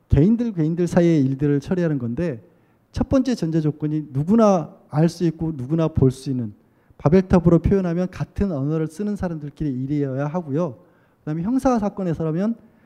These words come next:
머릿속에서, 머릿속으로 정말 온갖 생각들을 사람들은 다 하면서 살죠. 옛날에 제가 사법시험 준비할 때 형법 강사가 그런 얘기를 하더라고요. 알기 쉽게 설명을 해준다 그러면서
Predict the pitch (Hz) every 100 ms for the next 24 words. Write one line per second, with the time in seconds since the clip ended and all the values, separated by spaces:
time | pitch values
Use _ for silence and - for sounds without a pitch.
0 | _ _ _ _ - 160 269 262 269 226
1 | 180 151 180 107 - _ _ _ _ _
2 | _ _ - 156 240 269 247 202 202 180
3 | 196 302 294 254 247 208 185 208 196 190
4 | 175 170 185 196 175 196 156 117 - _
5 | _ _ _ _ - 165 214 208 190 185
6 | 170 - _ _ - 208 208 202 175 156
7 | 151 147 147 139 151 202 233 170 156 143
8 | 135 143 156 139 139 131 120 117 110 -
9 | _ _ 127 196 208 233 - - 185 202
10 | 185 170 180 180 165 143 127 127 156